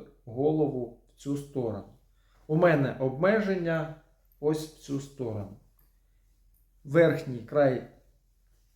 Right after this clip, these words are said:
ремінця буде тут. Заплющуємо очі і робимо ось такі повільні мобілізації на розслабленій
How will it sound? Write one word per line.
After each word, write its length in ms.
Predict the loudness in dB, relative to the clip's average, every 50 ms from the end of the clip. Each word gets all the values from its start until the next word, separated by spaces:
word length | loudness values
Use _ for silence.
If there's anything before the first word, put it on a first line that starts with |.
| _ -6
ремінця 720 | -2 0 0 0 0 0 -2 -4 -4 -2 0 2 2 2
буде 440 | 0 0 -2 -4 -2 -2 -4 -6 -6 -10 -14 -20 _ _ _ _ _ _ _ _ _ _ _ _ _ _ _ _ _ _ _ _ _ _
тут. 220 | -10 -10 -10 -12 -16 -20 _ _ _ _ _ _ _ _ _ _ _ _ _ _ _ _ _ _ _
Заплющуємо 920 | 2 4 4 4 4 4 2 2 2 2 -2 -4 -6 -6 -6 -8 -10 -8 -6
очі 600 | -4 -2 -2 -2 -2 -4 -6 -8 -10 -10 -12 -12
і 200 | -10 -4 -2 0
робимо 720 | 2 4 4 2 2 2 0 -2 -2 -2 -4 -4 -6 -6 -6
ось 200 | -6 -6 -6 -8
такі 380 | -8 -10 -10 -10 -10 -10 -10
повільні 840 | -8 -6 -6 -4 -2 0 0 0 0 0 -4 -6 -8 -10 -12 -14 -16 -12
мобілізації 1200 | -8 -8 -6 -4 -4 -2 -2 0 0 0 2 2 2 0 -2 -4 -8 -6 -6 -6 -6 -8 -10 -16 _ _ _ _ _ _ _ _ _ _ _ -16
на 600 | -12 -10 -8 -6 -4 -4 -4 -6 -8 -10 -16 -20 _ _ _ _
розслабленій 1200 | -8 -4 -2 -2 -2 -4 -8 -8 -6 -4 -2 -2 -2 -4 -4 -4 -4 -4 -6 -8 -10 -12 -14